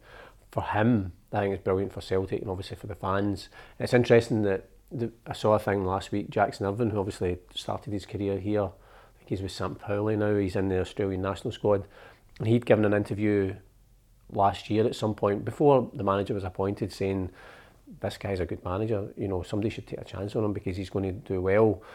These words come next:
And he's kinda, like, sitting back now as if he's the,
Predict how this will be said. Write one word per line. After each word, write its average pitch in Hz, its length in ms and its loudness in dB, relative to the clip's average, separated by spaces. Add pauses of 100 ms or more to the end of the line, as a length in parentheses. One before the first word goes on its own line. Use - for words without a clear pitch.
(200)
And 113 80 2
he's 107 100 0
kinda, 117 300 4
like, 101 240 0
sitting 104 320 -4
back 101 240 4
now 110 120 2
as 98 200 2
if 95 260 -4 (120)
he's 101 220 -6
the, 95 220 -6